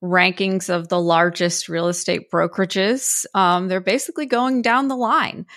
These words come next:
and, um, you know, picking, picking them. Now, they did skip some.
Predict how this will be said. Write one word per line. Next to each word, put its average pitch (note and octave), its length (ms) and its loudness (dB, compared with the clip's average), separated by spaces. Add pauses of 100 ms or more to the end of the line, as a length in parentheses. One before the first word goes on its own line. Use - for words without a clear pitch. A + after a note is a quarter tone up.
(300)
and, G3 720 2
um, F3+ 460 -2
you G3 160 -6
know, F3 180 -4
picking, F#3+ 640 -4
picking B3+ 360 -4
them. G#3+ 260 0 (420)
Now, A3+ 340 4
they A3+ 180 2
did A#3+ 240 0
skip A3 340 -2
some. A#3 420 0